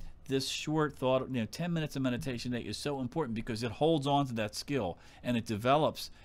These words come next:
it continually refreshes that skill of being able to pull your mind in and say,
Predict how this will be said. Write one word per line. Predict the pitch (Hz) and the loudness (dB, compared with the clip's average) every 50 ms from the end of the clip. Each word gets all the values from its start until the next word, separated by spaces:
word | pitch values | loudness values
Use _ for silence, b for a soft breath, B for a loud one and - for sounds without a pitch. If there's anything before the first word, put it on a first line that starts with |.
| b b b | b b b
it | - - | -8 -4
continually | - 123 117 - 160 165 165 160 147 139 131 123 117 113 110 b b b b b b | -2 -2 -2 0 0 0 0 2 2 2 2 4 2 2 0 b b b b b b
refreshes | - 120 127 123 - - - 151 156 156 - - 113 104 | 2 2 2 2 2 2 4 4 4 4 2 0 -2 0
that | - 110 98 95 - | 2 2 2 2 0
skill | - - - 120 110 95 90 | -4 -2 0 0 0 0 0
of | 69 92 104 101 - | -2 -4 -6 -4 -2
being | 127 131 135 135 131 123 | 0 2 2 2 2 2
able | 117 120 123 107 113 107 | 2 2 0 0 0 -4
to | - - 104 | -4 -4 -6
pull | 101 - - 151 156 160 | -4 -2 2 2 4 4
your | 160 147 135 | 4 2 2
mind | 123 127 123 123 127 127 127 127 117 107 | 2 4 4 4 6 4 4 2 2 0
in | 101 101 98 95 95 92 - b b b b b b | 0 -2 -2 -2 -2 -4 -6 b b b b b b
and | 107 110 | -4 -2
say, | - - 117 107 104 | 0 0 2 2 0